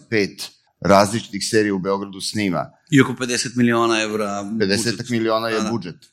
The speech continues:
Speaker 2: Bio je deset miliona pre, a, pet, šest godina. Zapravo samo R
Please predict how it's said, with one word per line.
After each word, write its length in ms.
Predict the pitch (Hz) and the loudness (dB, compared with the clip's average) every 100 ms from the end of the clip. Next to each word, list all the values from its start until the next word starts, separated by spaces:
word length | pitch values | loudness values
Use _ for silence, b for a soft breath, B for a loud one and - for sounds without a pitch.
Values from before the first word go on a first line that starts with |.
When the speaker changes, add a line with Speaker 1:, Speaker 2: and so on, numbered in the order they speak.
| - | 0
Speaker 2:
Bio 180 | 127 131 | 6 6
je 60 | |
deset 360 | 127 135 - - | 6 0 -2 -2
miliona 440 | 123 123 123 95 | 4 4 4 0
pre, 360 | 117 117 110 101 B B B B _ | 0 0 0 -2 B B B B _
a, 480 | 107 101 101 98 95 - | -2 0 0 -6 -14 -4
pet, 140 | 117 107 | -2 0
šest 220 | 107 95 | -4 -6
godina. 540 | 95 92 131 160 160 _ _ - | -6 -2 -2 -2 -6 _ _ -4
Zapravo 420 | 107 98 110 107 | -2 -2 -4 -4
samo 400 | - 120 120 120 | -2 -2 -2 -4
R 120 | 113 | -6